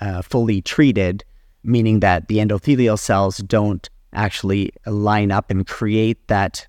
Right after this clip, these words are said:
that new blood vessel wall or, uh, parent vessel wall that you want to fully exclude the aneurysm from the circulation. So I would think in this application, you would want the stent to stick around for at least a couple of years.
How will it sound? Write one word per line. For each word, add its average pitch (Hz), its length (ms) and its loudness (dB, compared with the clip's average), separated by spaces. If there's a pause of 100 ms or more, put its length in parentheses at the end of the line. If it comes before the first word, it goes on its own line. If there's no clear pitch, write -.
that 95 160 -4
new 107 340 0 (200)
blood 101 240 2
vessel 101 340 0
wall 98 380 0 (500)
or, 95 360 0
uh, 92 240 -4
parent 104 320 -2
vessel 101 340 -2
wall 107 240 2
that 92 140 -2
you 101 160 0
want 98 320 0
to 104 100 -4
fully 120 380 0
exclude 95 400 -4
the 92 100 0
aneurysm 90 460 -2
from 90 140 -2
the 92 60 -2
circulation. 90 720 -4 (520)
So 117 460 0
I 107 80 -2
would 107 220 -2
think 127 200 2
in 92 200 -2
this - 340 -2
application, 113 680 0
you 101 100 0
would 101 160 0
want 101 320 -2
the 104 80 -4
stent - 340 -4
to 98 80 -4
stick - 300 -4
around 90 440 0
for 87 220 0
at 85 240 -4
least 110 300 0
a 95 40 0
couple 95 320 -2
of 92 100 -4
years. - 400 -6